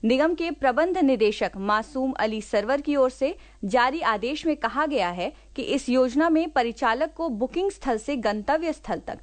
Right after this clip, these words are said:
पाँच मिनट के भीतर पचास टिकट जारी करना अनिवार्य होगा।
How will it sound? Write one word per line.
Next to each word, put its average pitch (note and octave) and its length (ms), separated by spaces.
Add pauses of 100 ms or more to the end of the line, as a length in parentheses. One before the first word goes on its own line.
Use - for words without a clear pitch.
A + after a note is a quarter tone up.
(300)
पाँच D4 320
मिनट D4+ 220
के D4 120
भीतर G#3 380 (280)
पचास C#4 460
टिकट B3+ 260
जारी G3 300
करना F#3 300
अनिवार्य G#3 540
होगा। F#3+ 320